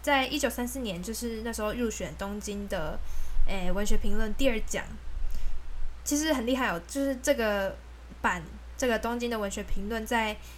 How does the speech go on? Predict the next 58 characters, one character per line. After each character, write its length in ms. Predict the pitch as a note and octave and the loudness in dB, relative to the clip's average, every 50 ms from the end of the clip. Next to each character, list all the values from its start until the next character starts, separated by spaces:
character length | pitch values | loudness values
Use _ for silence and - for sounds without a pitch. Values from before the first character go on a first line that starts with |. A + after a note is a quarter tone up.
| - - - | -18 -16 -12
胡 200 | - - - B3+ | -6 -4 -2 0
风 220 | B3+ B3+ E4+ F4+ E4+ | 2 2 2 2 4
的 180 | D#4 C#4 - - | 2 2 2 2
译 200 | - E4 C#4+ A#3+ | 0 0 0 0
文 340 | A3 G#3+ G3+ F#3 F#3 F#3 G3+ | 0 0 0 0 0 -2 -6
下 260 | - - - A#3 A3 | -6 -6 -4 -4 -4
面 360 | A3+ A3+ A3+ G#3+ G#3 G3 G3+ G3+ | -4 -4 -6 -6 -6 -8 -10 -10
曾 240 | - - - G#3 G#3+ | -10 -8 -8 -6 -6
经 160 | A#3 B3 B3 | -6 -4 -2
在 200 | B3+ A#3+ A#3 A3 | -2 0 0 0
中 240 | A3 - A3+ A#3 A#3 | -2 -2 -2 -2 0
国 140 | A3+ G3+ F#3 | 2 6 6
多 160 | - G#3 G3+ | 8 8 8
次 180 | F#3+ - G#3+ F#3 | 8 8 6 4
参 160 | - G#3 F#3+ F#3 | 2 -2 -4 -4
刊， 100 | - - - - - - | -4 -2 2 4 8 10
刊 280 | - - - C4+ C4 C#4 | 12 12 12 12 12 10
载， 240 | - - A#3+ - - - | 8 2 0 0 2 2
所 160 | - D4 D#4+ | 2 4 2
以 80 | C#4+ | 2
其 120 | - - A#3+ | 2 4 4
实 80 | A#3 | 4
这 140 | A3+ D4 - | 4 4 4
个 80 | - A3+ | 4 4
东 220 | A#3 A#3+ B3 B3+ | 4 2 2 0
西 260 | B3 - B3 A#3+ A#3+ | 0 0 0 0 -2
不 160 | A#3+ - D4 C#4+ | -4 -6 -8 -8
只 240 | B3 A3+ F#3+ F#3+ | -8 -8 -10 -8
是 160 | F3+ - - A#3 | -8 -8 -8 -6
在 220 | - A#3+ A3+ A3+ | -4 -2 -2 -2
台 220 | A3+ - A3 F#3 | -4 -6 -8 -6
湾， 180 | F#3 F3 F#3+ G3+ | -6 -6 -8 -8
不 80 | G3+ A3 | -10 -12
只 80 | G3+ | -10
是 80 | F#3 F3+ | -10 -10
在 180 | G3 G3+ G3+ | -8 -6 -6
日 160 | G3+ G#3+ A3 G#3 - | -6 -8 -8 -10 -10
本， 100 | - - - - - | -12 -14 -14 -14 -12
也 100 | - G3 | -12 -12
是 160 | F#3 - G#3+ | -12 -10 -10
在 160 | A3 A3+ A3 | -8 -8 -8
中 240 | A3 - G#3+ G3+ G3+ G3+ | -8 -8 -10 -10 -10 -12
国 120 | - - - - - | -14 -14 -14 -14 -12
流 120 | - - - | -12 -12 -12
传， 180 | - - A3 - | -12 -14 -12 -8
所 140 | - C4+ | -4 -4
以 40 | C#4 | -4
这， 160 | C4+ C#4+ D4+ D4 - - - | -2 -4 -6 -8 -10 -12 -10
这 100 | - C#4+ | -10 -10
篇， 260 | C#4 - C4+ C4 C4 B3+ - - - - - - - - - | -8 -6 -6 -6 -6 -8 -12 -14 -16 -16 -16 -16 -16 -16 -14
呃， 200 | - G3 F#3+ F#3+ | -10 -10 -8 -8
实 100 | F#3+ - | -6 -4
在 100 | A3 A3+ | -4 -4
是 100 | A#3 B3+ | -2 -4
很 100 | A3+ G3+ | -6 -6
经 180 | - G3+ G3+ G#3 | -6 -10 -8 -8
典 180 | G3+ F#3 - | -8 -8 -8
啊。 140 | - - - | -10 -12 -14